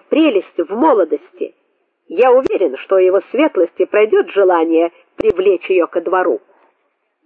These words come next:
Таков был способ,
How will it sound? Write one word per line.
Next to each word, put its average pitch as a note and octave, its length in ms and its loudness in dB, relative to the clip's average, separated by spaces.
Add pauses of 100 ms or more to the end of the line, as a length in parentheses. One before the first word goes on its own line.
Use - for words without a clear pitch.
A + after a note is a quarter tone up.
(1700)
Таков C#4+ 400 2
был D4+ 180 -2 (120)
способ, - 440 -2